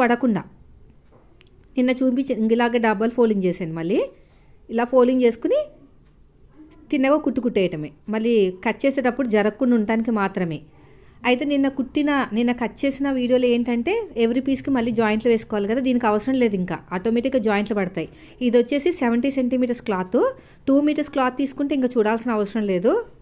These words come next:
ఇక సైడ్కి లైట్గా కట్ చేసేయండి కొంచెం నీట్గా. ఇక్కడ ఒకటి పావు ఇంచుతో కట్ చేస్తున్నాను, మీకోసం చూపిస్తాను. నీట్గా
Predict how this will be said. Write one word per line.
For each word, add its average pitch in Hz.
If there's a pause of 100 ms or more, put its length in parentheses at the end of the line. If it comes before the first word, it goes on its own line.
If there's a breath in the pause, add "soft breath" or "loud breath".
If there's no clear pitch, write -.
ఇక 226
సైడ్కి 226
లైట్గా 208
కట్ 185
చేసేయండి 196
కొంచెం 185 (100)
నీట్గా. 180 (1080 loud breath)
ఇక్కడ 240
ఒకటి 220
పావు 196
ఇంచుతో 214
కట్ 185
చేస్తున్నాను, 196
మీకోసం 196
చూపిస్తాను. 185 (3500)
నీట్గా 226